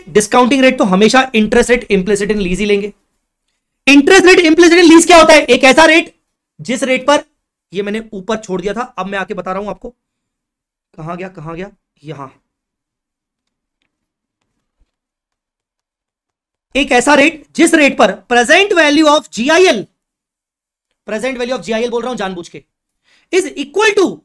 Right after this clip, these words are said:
आज के एसेट की फेयर वैल्यू, is equal to asset की फेयर वैल्यू प्लस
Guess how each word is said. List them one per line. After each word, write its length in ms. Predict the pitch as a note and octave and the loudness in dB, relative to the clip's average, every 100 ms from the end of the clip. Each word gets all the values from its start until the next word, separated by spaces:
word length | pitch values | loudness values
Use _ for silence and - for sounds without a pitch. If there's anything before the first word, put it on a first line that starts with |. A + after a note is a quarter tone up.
| - | -10
आज 260 | A3+ B3+ C#4 | -4 -4 -6
के 100 | - | -10
एसेट 280 | B3+ B3 A#3 | -10 -10 -12
की 100 | B3 | -14
फेयर 220 | - G3+ | -14 -14
वैल्यू, 260 | F#3 E3 D3+ _ _ _ _ _ | -14 -18 -20 _ _ _ _ _
is 100 | A3 | -16
equal 280 | G#3+ A3 G#3 | -16 -14 -14
to 100 | A#3+ B3 | -14 -18
asset 280 | F#3+ G3 E3+ | -16 -16 -16
की 120 | A3 | -18
फेयर 200 | - F3+ | -16 -14
वैल्यू 200 | F#3 A3+ | -14 -16
प्लस 260 | G3+ G3+ | -14 -14